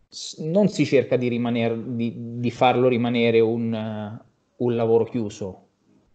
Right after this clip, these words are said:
ma soprattutto perché chi entra non viene visto molto di buon occhio. Secondo me sono, cioè, è, è un riflesso incondizionato che,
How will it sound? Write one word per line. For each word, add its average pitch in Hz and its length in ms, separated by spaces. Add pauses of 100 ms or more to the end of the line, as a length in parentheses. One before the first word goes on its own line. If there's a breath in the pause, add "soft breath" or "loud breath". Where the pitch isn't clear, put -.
(200)
ma 120 160
soprattutto 135 560
perché 120 300
chi 131 240
entra 127 580
non 120 220
viene 120 200
visto 120 300
molto 113 340
di 110 120
buon 113 180
occhio. 107 500 (1300)
Secondo 135 360
me 165 120
sono, 143 460
cioè, 131 340
è, 160 240
è 175 100
un 180 160
riflesso 185 520
incondizionato 180 880
che, 113 960